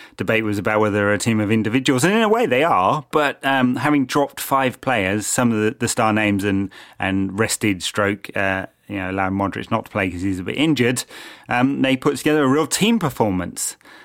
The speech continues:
uh, in beating Spain. I mean, stunning, stunning performance, performance of the tournament, perhaps, um, and, and really deserved their victory as well. And then Portugal, uh, barely, could barely get a shot on target in their first two games, uh, <laughs> and then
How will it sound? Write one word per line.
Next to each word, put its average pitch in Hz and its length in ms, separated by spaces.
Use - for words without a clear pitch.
uh, 101 120
in 110 200
beating 107 320
Spain. 92 420
I 110 60
mean, 123 200
stunning, 131 560
stunning 127 440
performance, 104 480
performance 110 500
of 104 140
the 98 80
tournament, 107 480
perhaps, 110 520
um, 107 680
and, 113 260
and 113 180
really 123 180
deserved 113 440
their 107 400
victory 107 560
as 104 140
well. 135 160
And - 80
then 131 160
Portugal, 175 720
uh, 120 320
barely, 165 420
could 135 200
barely 156 260
get 127 160
a 120 40
shot 131 220
on 117 140
target 131 360
in 120 100
their 113 100
first 123 300
two 123 140
games, 117 600
uh, - 20
<laughs> 113 220
and 107 80
then 135 340